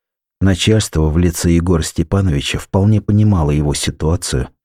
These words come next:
и хотя на работе и был, как обычно, страшный зарез, без звука подписало его заявление.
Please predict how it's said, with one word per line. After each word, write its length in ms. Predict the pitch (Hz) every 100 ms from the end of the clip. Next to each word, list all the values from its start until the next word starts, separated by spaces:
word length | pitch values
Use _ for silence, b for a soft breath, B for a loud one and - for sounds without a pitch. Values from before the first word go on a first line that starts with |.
| _ -
и 80 | 95
хотя 360 | 101 90 95
на 120 | 87 85
работе 520 | 82 80 95 - 69
и 200 | - 101
был, 220 | 98 82
как 240 | - 71
обычно, 420 | 82 80 85 - 80
страшный 520 | - 82 76 - 73
зарез, 500 | - 76 90 92 - _ _
без 200 | 104 110
звука 420 | 98 107 120 - 73
подписало 580 | 87 - 87 - 101
его 240 | 85 76 76
заявление. 840 | 78 78 78 80 67 65 67 62